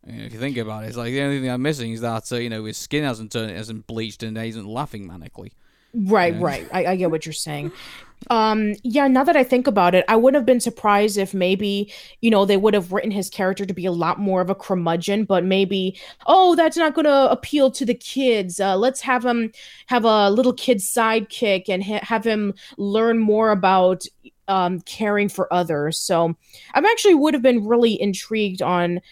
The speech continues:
Speaker 2: you know, w-, what Carl was going through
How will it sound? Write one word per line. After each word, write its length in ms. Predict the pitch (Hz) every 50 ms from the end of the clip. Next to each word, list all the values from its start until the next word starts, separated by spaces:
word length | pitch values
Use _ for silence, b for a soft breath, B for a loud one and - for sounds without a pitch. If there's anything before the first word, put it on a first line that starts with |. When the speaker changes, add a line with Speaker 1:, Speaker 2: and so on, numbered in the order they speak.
| b b b b _
Speaker 2:
you 120 | - 208
know, 120 | 190 185 185
w-, 340 | 185 185 185 - - - 202 -
what 340 | - 214 226 233 247 233 -
Carl 640 | - - - - 214 226 226 220 214 214 208 196
was 180 | 190 190 180 175
going 460 | 175 - 208 214 196 202 202 196 196
through 640 | 190 - - - - 185 175 160 160 156 156 160 165